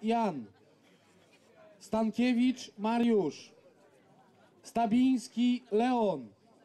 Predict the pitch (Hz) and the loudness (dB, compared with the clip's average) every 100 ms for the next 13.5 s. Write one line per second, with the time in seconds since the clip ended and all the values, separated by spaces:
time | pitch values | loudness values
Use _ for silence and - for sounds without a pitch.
0 | _ _ - 453 - _ _ - - _ | _ _ -20 -20 -20 _ _ -20 -20 _
1 | - - 226 262 - - - - 240 247 | -16 -4 -2 -2 -4 -14 -20 -10 -4 -2
2 | 226 185 139 104 _ - - _ _ _ | -2 -2 -4 -12 _ -20 -20 _ _ _
3 | _ - _ - - - _ - - - | _ -20 _ -20 -20 -20 _ -20 -16 -2
4 | 220 262 240 247 254 - - 233 269 202 | 0 0 0 0 0 -2 -4 0 0 2
5 | 196 147 - - - - - - - - | 0 0 -6 -18 -20 -20 -20 -20 -20 -20
6 | - _ _ - _ - - - 233 214 | -20 _ _ -20 _ -20 -18 -4 -2 0
7 | 247 269 269 277 226 233 240 240 254 226 | 0 2 2 0 -2 -2 -2 -2 -2 -2
8 | 185 156 120 98 _ _ _ _ _ _ | -4 -6 -8 -16 _ _ _ _ _ _
9 | _ _ _ _ - 131 247 269 226 247 | _ _ _ _ -10 -2 0 2 0 0
10 | 254 - - 254 240 220 165 - - _ | -2 -4 -4 -2 0 0 0 -6 -20 _
11 | _ _ - - - - - - - - | _ _ -20 -20 -20 -20 -20 -20 -20 -20
12 | - 214 240 269 262 - 233 262 247 262 | -4 0 2 2 0 -2 -4 0 2 0
13 | 240 214 208 160 | -2 -2 0 -2